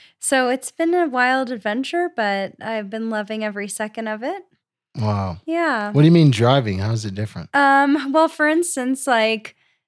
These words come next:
Speaker 1: we hydroplane in Florida. Here, you, you know,
Speaker 2: Oh.
Speaker 1: fishtail and can't get out of the snow. And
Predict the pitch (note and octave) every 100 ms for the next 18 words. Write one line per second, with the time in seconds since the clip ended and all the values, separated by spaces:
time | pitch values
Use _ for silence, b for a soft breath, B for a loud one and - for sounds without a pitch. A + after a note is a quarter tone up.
0 | _ - A3+ C4 C4 B3+ A#3 D4 D#4 C4
1 | F#3+ A3+ G3 G3 G3 - A3 G3 F#3 F3+
2 | G3+ A#3+ C#4+ C4 G#3+ A3 A3+ A3 G#3 G#3
3 | G3+ G#3 G#3+ A3 F#3 - - C#4 - -
4 | C4 B3 B3+ A3 G#3+ B3+ B3 A3 G#3 F#3+
5 | - C4 B3+ A#3+ B3 B3 G3 F#3 G3